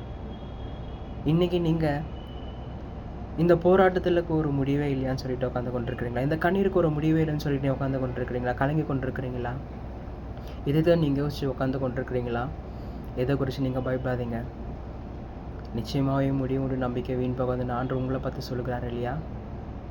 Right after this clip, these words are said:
ஆமாங்க, இன்னைக்கு எல்லாத்துக்கும் அதுக்கு ஒரு முடிவு வரும். அநேக கஷ்டங்கள், அநேக போராட்டங்கள் இருக்கிற நம்மளோட வாழ்க்கையில தேவன் உங்களை பார்த்து சொல்லுகிறார்,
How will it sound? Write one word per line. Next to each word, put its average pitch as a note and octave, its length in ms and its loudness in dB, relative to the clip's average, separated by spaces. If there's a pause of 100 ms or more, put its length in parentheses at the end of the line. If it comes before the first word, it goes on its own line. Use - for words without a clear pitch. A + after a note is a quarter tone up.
(400)
ஆமாங்க, B2 380 -2 (1000)
இன்னைக்கு B2+ 320 2
எல்லாத்துக்கும் C#3 360 0
அதுக்கு C3+ 200 0
ஒரு B2+ 140 0
முடிவு B2 320 0
வரும். A#2+ 400 -4 (1200)
அநேக C#3 420 4
கஷ்டங்கள், D3 400 0
அநேக D3 520 4
போராட்டங்கள் D3+ 560 4
இருக்கிற C#3+ 260 0
நம்மளோட C3+ 300 0
வாழ்க்கையில B2 560 0 (2750)
தேவன் B2+ 240 2
உங்களை A#2+ 200 -4
பார்த்து B2 280 -4
சொல்லுகிறார், A#2+ 480 -4